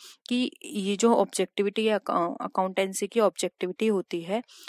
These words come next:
वो हमारी इन पॉइंट में से किससे रिलेटेड है।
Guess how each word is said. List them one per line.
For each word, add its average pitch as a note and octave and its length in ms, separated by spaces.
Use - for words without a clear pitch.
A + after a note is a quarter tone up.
वो B3 100
हमारी G#3+ 380
इन - 340
पॉइंट F#3+ 360
में F#3+ 100
से - 140
किससे - 380
रिलेटेड E3+ 440
है। D#3 160